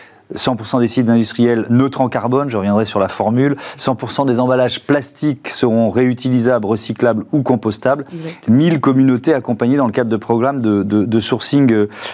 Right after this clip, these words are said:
Speaker 1: euh, solidaire. Quand vous dites des emballages, on reste un peu sur le, sur cette thématique-là, qui seront, euh,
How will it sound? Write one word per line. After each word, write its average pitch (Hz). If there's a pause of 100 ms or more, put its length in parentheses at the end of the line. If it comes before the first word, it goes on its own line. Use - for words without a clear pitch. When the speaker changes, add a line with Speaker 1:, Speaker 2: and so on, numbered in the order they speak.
(100)
Speaker 1:
euh, 107
solidaire. 139
Quand 175
vous 156
dites 185
des 143
emballages, 151
on 123
reste 123
un 120
peu 123
sur 113
le, 104
sur 104
cette 107
thématique-là, 113 (320)
qui 127
seront, 151 (160)
euh, 123